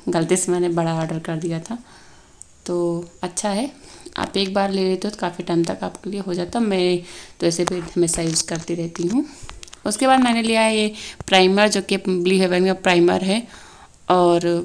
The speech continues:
पता नहीं, शायद मैं पंखा चला रही के बैठी हूँ इसलिए या कुछ ऐ-,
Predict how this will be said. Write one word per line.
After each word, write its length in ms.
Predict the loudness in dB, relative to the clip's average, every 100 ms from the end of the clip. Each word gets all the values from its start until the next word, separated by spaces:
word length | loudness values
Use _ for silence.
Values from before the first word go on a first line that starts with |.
| -8 -8
पता 180 | 2 8
नहीं, 240 | 8 8 4 -2 0
शायद 300 | 4 6 6 2 -2 -2
मैं 240 | -2 0
पंखा 320 | 0 0 2
चला 320 | 2 2 2 2
रही 340 | 0 0 -2 -4 -10 -8
के 80 | 0
बैठी 360 | 0 0 -2
हूँ 120 | 0 0
इसलिए 480 | 0 0 2 0 -2 -4
या 120 | -4 -2
कुछ 240 | -4 -2
ऐ-, 160 | 0